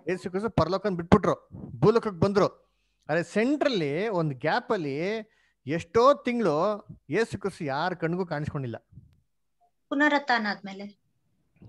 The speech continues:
Speaker 1: ಪುನರುತ್ಥಾನ ಆಮೇಲೆನಾ? ಯೋಚನೆ ಮಾಡಿ, ನನ್ ಪ್ರಶ್ನೆ ಕರೆಕ್ಟ್ ಆಗಿ ಕೇಳಿಸ್ಕೊಳ್ಳಿ. ಅದರ ಏನಪ್ಪ ಪ್ರಶ್ನೆ ಅಂತಂದ್ರೆ, ಯೇಸು ಕ್ರಿಸ್ತು ಪರಲೋಕನ ಬಿಟ್ಟು ಭೂಲೋಕಕ್ಕೆ ಬಂದ್ರು. ಭೂಲೋಕಕ್ಕೆ ಬಂದ, ಬಂದಿದ್ಮೇಲೆ ಏನ್ರಿ ಅಲ್ಲಿ ಅವರು ಜನ್ಮ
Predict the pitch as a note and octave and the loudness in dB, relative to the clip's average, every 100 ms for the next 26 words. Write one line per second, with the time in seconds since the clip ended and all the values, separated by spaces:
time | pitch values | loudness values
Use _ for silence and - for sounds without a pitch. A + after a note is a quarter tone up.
0 | - C#3+ E3 E3 D#3 C#3 C3+ B2 B2+ C3+ | -8 -4 -2 -2 -4 -4 -6 -6 -6 -8
1 | G#2+ _ - D3+ E3+ E3 C#3+ A#2+ A2+ C3 | -10 _ -8 -6 -4 -4 -4 -6 -8 -4
2 | A#2 C#3 - F3+ D#3+ D3 E3 D#3 D#3 D3 | -2 -2 -4 -6 -6 -6 -6 -6 -6 -4
3 | C#3 G#2 _ _ _ _ _ B2+ C#3+ D#3+ | -6 -8 _ _ _ _ _ -8 -4 -4
4 | B2+ F3+ E3+ D#3 C#3+ - D#3 B2+ A2+ A2 | -2 -4 -2 -4 -6 -8 -8 -8 -10 -6
5 | E3+ A#3 A3+ _ _ _ _ C#3 G3+ F#3+ | -4 -4 -8 _ _ _ _ -6 -6 -6
6 | G3 G3 F#3+ D#3+ D#3 F#3 F3+ F#3 F3+ E3+ | -8 -8 -6 -6 -2 -4 -2 -4 -4 -6
7 | E3 F3+ E3 F3+ F3+ E3 E3+ F3+ F#3 C#3+ | -6 -2 0 0 -2 -4 -2 2 2 2
8 | - _ - - _ _ - A2 A#3 C#4+ | -6 _ -20 -20 _ _ -2 4 6 8
9 | D4 C4+ F#3 D#3 C#3 A#2 A2+ A2 G#2 A#2 | 8 6 -2 0 0 -4 -8 -10 -8 -6
10 | C#3+ E3 C#3+ A#2+ G#2+ A2 D3 G#3+ A3+ G#3+ | -4 -4 -4 -4 -6 -4 -2 0 -2 -6
11 | _ _ _ _ F#3+ G#3 E3 G#2 - _ | _ _ _ _ -2 2 2 2 -4 _
12 | _ B2+ D#3+ G#3 D#3 B2+ G3 C4 B3+ _ | _ 0 0 2 0 0 0 -2 -6 _
13 | _ _ - D3 F3+ A3 D4 C4+ - A2 | _ _ -2 2 4 4 2 -2 -12 -4
14 | D3+ F#3+ A#3+ | -2 0 0